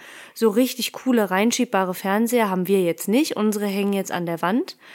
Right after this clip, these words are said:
und sind einfach quasi wie so ein normaler Home-Fernseher. Aber ich glaube, da schiebe ich lieber ein bisschen hin und her oder cutte das Arbeitsblatt oder sag, erst schreiben alle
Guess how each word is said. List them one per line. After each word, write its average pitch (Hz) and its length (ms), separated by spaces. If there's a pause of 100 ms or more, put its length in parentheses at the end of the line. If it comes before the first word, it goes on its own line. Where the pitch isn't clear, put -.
(540)
und 208 420
sind 208 280
einfach 185 280
quasi 185 320
wie 190 80
so 185 80
ein 185 100
normaler 175 640
Home-Fernseher. 247 840 (500)
Aber 190 720 (420)
ich - 260
glaube, 208 640 (320)
da 208 140
schiebe 214 240
ich 190 100
lieber 220 200
ein 208 100
bisschen 202 300
hin 190 200
und 190 100
her 233 360
oder 190 180
cutte 208 340
das 185 180
Arbeitsblatt 233 600
oder 185 200
sag, 190 260
erst - 280
schreiben 196 260
alle 196 360